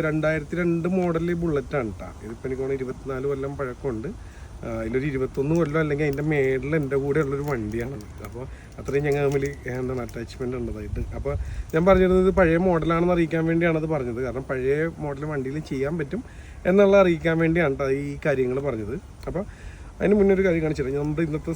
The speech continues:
സബ്ജക്റ്റ് എന്താണെന്ന് വെച്ചാൽ ഇത് കണ്ടോ, ഏത് ബൈക്കിലും വെക്കാൻ പറ്റും ട്ടോ. ഇത് റൂട്ട്സിൻ്റെ ആണ്, ഏഹ്, സെൻട്രൽ ലോക്കാണ് കണ്ടോ, ബൈക്കിൻ്റെ കാറിനൊക്കെ ഉള്ളവർ തന്നെ സെൻട്രൽ ലോക്കാണ്. ഇപ്പോൾ പുതിയ ബൈക്കുകൾക്കൊക്കെ ഇറങ്ങണേനുണ്ട്. അപ്പോൾ ഞാനിത് പറഞ്ഞത് പഴയ ബൈക്കിൽ നിങ്ങൾക്ക്, അല്ലെങ്കിൽ പഴയ ബുള്ളറ്റിലൊക്കെ യൂസ് ചെയ്യണമെങ്കിൽ ബുള്ളറ്റിൽ അല്ലെങ്കിൽ പഴയ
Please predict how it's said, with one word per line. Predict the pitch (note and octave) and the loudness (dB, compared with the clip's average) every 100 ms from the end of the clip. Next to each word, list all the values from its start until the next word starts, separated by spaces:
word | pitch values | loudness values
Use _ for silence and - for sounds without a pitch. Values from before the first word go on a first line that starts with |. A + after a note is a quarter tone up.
| D#3+ | -6
സബ്ജക്റ്റ് | C3 C3+ E3+ | -8 -4 0
എന്താണെന്ന് | D#3 C#3 | 0 0
വെച്ചാൽ | C3+ B2+ | 0 4
ഇത് | A#2 | 4
കണ്ടോ, | - - - - - - - D#3 | 4 -4 -8 -10 -8 -4 2 6
ഏത് | F#3 G#3+ | 6 6
ബൈക്കിലും | F#3+ E3+ D#3+ | 4 4 0
വെക്കാൻ | C#3+ A#2 | 0 -2
പറ്റും | A2+ A2 | -4 -8
ട്ടോ. | G#2+ B2 | -6 -2
ഇത് | D#3+ | 0
റൂട്ട്സിൻ്റെ | D#3+ D#3 - F3+ F#3+ D3 | 2 2 4 6 6 6
ആണ്, | - - - - - - | 2 -6 -10 -14 -12 -2
ഏഹ്, | D3 D3 E3 | 4 6 6
സെൻട്രൽ | D#3 D3 D#3 | 6 6 4
ലോക്കാണ് | D3+ D3+ G#2+ - - | 4 2 -2 -4 -4
കണ്ടോ, | B2 A2 A#2+ | -4 0 -2
ബൈക്കിൻ്റെ | A2+ A2 - - - - - - - | -2 -6 -6 -12 -16 -18 -18 -18 -4
കാറിനൊക്കെ | D3 C3+ C#3 C3 | 0 2 0 0
ഉള്ളവർ | C#3+ C3 B2+ | 2 2 2
തന്നെ | B2+ E3 | -2 0
സെൻട്രൽ | F3 B2+ A#2+ | 0 0 -4
ലോക്കാണ്. | A#2 A#2+ C#3 - - - - | -2 -2 -4 -8 -16 -10 -6
ഇപ്പോൾ | D3+ F3 E3+ | 4 4 6
പുതിയ | E3 E3+ F3+ | 4 4 6
ബൈക്കുകൾക്കൊക്കെ | F3 D#3 E3 E3 D#3+ E3+ | 6 6 4 4 4 4
ഇറങ്ങണേനുണ്ട്. | E3 D3+ D3 D#3+ B2+ D3+ - - - | 6 6 6 6 4 2 -4 -14 -16
അപ്പോൾ | - D3 | -2 4
ഞാനിത് | D3 E3 F#3+ B3+ - | 6 6 4 2 4
പറഞ്ഞത് | D#3+ D#3+ F#3 | 6 6 6
പഴയ | F#3 D#3+ F#3 | 8 8 8
ബൈക്കിൽ | G3+ F3+ F#3+ | 6 6 4
നിങ്ങൾക്ക്, | G3+ E3 E3+ | 4 4 4
അല്ലെങ്കിൽ | D#3+ | 4
പഴയ | D3+ D3+ | 4 2
ബുള്ളറ്റിലൊക്കെ | D#3 D#3 D3+ D#3 F3 D#3+ E3+ | 2 0 0 0 0 2 0
യൂസ് | D#3+ | 2
ചെയ്യണമെങ്കിൽ | D#3 D#3 E3 E3+ | 0 0 0 0
ബുള്ളറ്റിൽ | C#3+ C#3 F3 | -2 -2 -2
അല്ലെങ്കിൽ | D3+ D3 | -2 0
പഴയ | C#3+ | -2